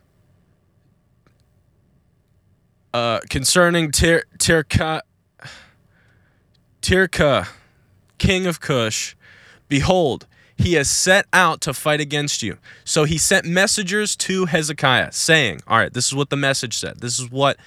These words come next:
the letter to Hezekiah said from the opposing army. "This shall you speak to Hezekiah, king of Judah. Do not let your God in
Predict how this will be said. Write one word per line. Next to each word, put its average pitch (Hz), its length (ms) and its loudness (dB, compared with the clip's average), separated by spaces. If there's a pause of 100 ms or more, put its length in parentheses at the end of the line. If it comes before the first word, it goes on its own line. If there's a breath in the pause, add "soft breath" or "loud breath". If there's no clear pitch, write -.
(200 soft breath)
the 123 80 -2
letter 151 380 2
to - 100 0
Hezekiah 131 580 2
said 107 400 0 (300 soft breath)
from 131 240 -2
the 120 80 0
opposing 139 680 0 (380 soft breath)
army. 117 400 0 (1900 soft breath)
"This 226 220 4
shall 196 260 2
you 170 160 -2
speak - 380 -4
to 165 100 2
Hezekiah, 151 640 2
king 139 260 -2
of 127 80 -6
Judah. 120 380 -4 (880 soft breath)
Do 214 220 0
not 220 280 4
let 208 220 2
your 160 180 -2
God 165 500 2
in 143 140 0